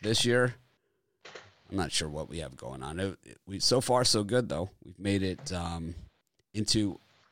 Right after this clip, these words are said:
know, four weeks of N F L, five weeks of college football, no stoppages, no, uh, you know, saying restricted fan amounts in the stadiums or anything like that.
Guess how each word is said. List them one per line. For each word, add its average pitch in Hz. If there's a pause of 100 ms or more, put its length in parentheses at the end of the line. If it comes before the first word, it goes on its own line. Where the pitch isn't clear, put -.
(260)
know, - (380)
four 113
weeks 113
of 90
N 101
F 98
L, 113 (400)
five 98
weeks 107
of 87
college 98
football, 113
no 92
stoppages, 110
no, 80
uh, 65 (800)
you 62
know, 55
saying 76 (300)
restricted 101
fan 107
amounts 110
in 92
the 95
stadiums 107
or 76
anything 95
like 90
that. 92